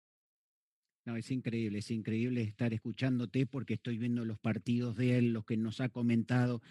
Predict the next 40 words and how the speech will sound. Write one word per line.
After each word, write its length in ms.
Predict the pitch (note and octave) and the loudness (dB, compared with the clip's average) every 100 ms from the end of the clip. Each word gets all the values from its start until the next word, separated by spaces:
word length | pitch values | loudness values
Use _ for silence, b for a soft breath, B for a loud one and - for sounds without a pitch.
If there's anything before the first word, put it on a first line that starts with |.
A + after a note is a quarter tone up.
| B | B
y 140 | B2+ A2 | -4 -2
todo 360 | F3 F#3 G3 | 0 0 2
encaja, 480 | D#3 - A2 F#2+ G2+ | 2 4 2 2 -2
todo 640 | - D3+ D3+ F3 F3+ E3+ | -2 -2 0 0 0 0
va 260 | D3 D3+ E3 B B | 2 2 2 B B
a, 280 | - B2+ - | -2 -2 0
a 20 | |
donde, 380 | A#2 A#2+ A#2 A2+ | -2 2 4 2
a 120 | C#3 A2+ | 2 0
donde 240 | A#2+ A#2 | 2 2
fuiste 340 | - C#3 - | 2 0 2
vos 260 | B2+ B2+ - | 0 0 -2
al 200 | - A2+ | 2 4
inicio. 640 | A2 G#2+ F2 - - F2 E2 B B B B B | 6 4 0 -4 -6 -6 -6 B B B B B
Eh, 280 | C#3+ C#3+ D3 | 4 4 4
ahora 200 | G3+ A3 | 2 0
te 80 | |
quiero 160 | F3+ G3 | 2 2
sacar 280 | E3+ D3+ F3 | 0 0 -2
un 80 | C#3+ | -2
poquito 400 | C#3+ D#3 D3+ C3+ | 0 0 0 0
de 100 | B2 | 2
Rafa. 420 | A2 D#2+ F2 E2+ _ b b b _ | 0 -2 -6 -8 _ b b b _
Contanos 800 | D#3 F3 A3+ A#3 A3+ G3+ E3 - _ - | -6 -2 2 2 2 0 -2 -6 _ 2
qué 160 | A3+ | 4
jugador 580 | - F#3+ E3 D3 D3 A#2+ | 4 0 0 2 2 2
de 140 | A2+ | 2
los 160 | A#2 A2+ | 2 2
jóvenes, 800 | - G3 G3 B2 G2+ G2 D3 - _ _ | -4 0 2 4 4 2 0 -2 _ _
¿sí?, 320 | - A#2+ E3 - _ - | 0 2 2 -2 _ -8
ves 360 | B2+ F#3 G#3+ - | 0 4 4 0
con 200 | D#3 D3+ | -4 0
mayor 360 | D3+ D3 G#3 | 0 0 -4
posibilidad 680 | F#3 E3+ C#3+ C3+ B2+ C#3 F3 | -2 -2 2 4 6 6 4
de 120 | D3 C3 | 4 4
ganar, 480 | B2 C#3 D#3+ E3+ | 4 4 4 4
de 140 | C#3 C3 | 4 2
empezar 440 | B2 C3 - G#3+ | 2 0 0 0
a 80 | G3 | 2
ganar, 540 | C#3+ C3+ D3+ E3+ D#3+ | 2 2 4 4 2